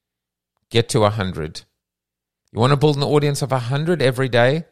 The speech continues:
Get to ten. And, and yes, you can actually go all the way down to one if you need to, but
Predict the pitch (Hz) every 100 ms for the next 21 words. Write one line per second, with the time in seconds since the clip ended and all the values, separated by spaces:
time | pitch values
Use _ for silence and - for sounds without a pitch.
0 | _ _ _ _ _ - 175 - 170 -
1 | 175 180 92 95 _ _ _ _ _ _
2 | _ _ _ _ _ _ _ _ _ _
3 | _ _ _ - 147 - 147 175 208 -
4 | 147 160 127 147 - 139 131 127 120 113
5 | 107 104 104 110 98 104 98 98 98 123
6 | - 80 98 113